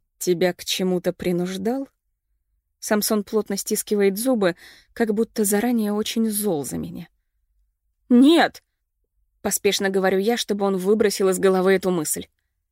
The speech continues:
Однако, вспоминая теперь свою жизнь в Кентукки и время, проведенное с Дакотой, я начинаю смотреть на все со стороны и оценивать иначе.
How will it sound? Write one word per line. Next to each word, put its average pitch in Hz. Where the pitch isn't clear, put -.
Однако, 254
вспоминая 220
теперь 214
свою 208
жизнь 208
в -
Кентукки 214
и 175
время, 185
проведенное 180
с 175
Дакотой, 190
я 240
начинаю 226
смотреть 220
на 220
все -
со 208
стороны 233
и 226
оценивать 233
иначе. 233